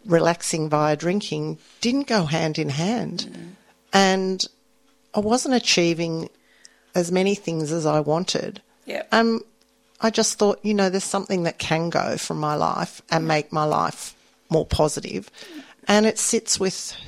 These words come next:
Speaker 1: who I am authentically
Speaker 2: Yep.
Speaker 1: about aging fearlessly. So it was part of the catalyst for me to stop.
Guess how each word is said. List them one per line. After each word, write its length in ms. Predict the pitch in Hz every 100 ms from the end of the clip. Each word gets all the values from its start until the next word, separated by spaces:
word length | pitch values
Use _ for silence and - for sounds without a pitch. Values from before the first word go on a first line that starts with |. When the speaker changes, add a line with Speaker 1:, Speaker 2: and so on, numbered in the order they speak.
| -
Speaker 1:
who 160 | 180
I 180 | 160 165
am 340 | 180 170 156 151
authentically 920 | - - - 160 160 - - 85 - _
Speaker 2:
Yep. 220 | - - _ _ _
Speaker 1:
about 360 | 143 170 185 233
aging 420 | 160 156 - 151
fearlessly. 680 | - - 147 - - 156 147
So 440 | - 180 180 180 - - _ _ _ _ _ -
it 120 | 254
was 120 | 254 247
part 280 | - 208
of 100 | 202
the 80 | 202
catalyst 640 | - - 156 165 277 - -
for 140 | -
me 220 | 160 160
to 100 | 160
stop. 500 | 160 - 165 233 427